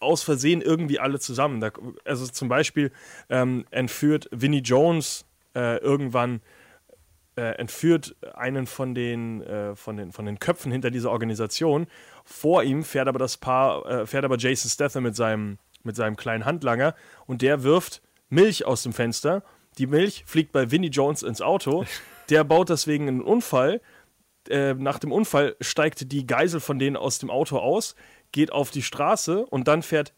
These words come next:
Speaker 1: die dritte Gruppe, die auch noch mit involviert ist, eine Gruppe von, äh,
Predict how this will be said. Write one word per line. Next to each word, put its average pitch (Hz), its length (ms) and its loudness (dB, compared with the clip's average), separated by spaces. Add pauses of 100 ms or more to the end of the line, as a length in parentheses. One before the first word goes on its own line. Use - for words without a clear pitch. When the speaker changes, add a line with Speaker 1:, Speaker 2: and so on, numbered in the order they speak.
Speaker 1:
die 135 100 -2
dritte 220 300 2
Gruppe, 160 260 2
die 120 100 0
auch 156 120 6
noch 196 120 4
mit 143 140 -2
involviert 120 460 0
ist, - 180 -2 (280)
eine 135 80 -4
Gruppe 151 220 0
von, 135 300 -2
äh, 120 380 0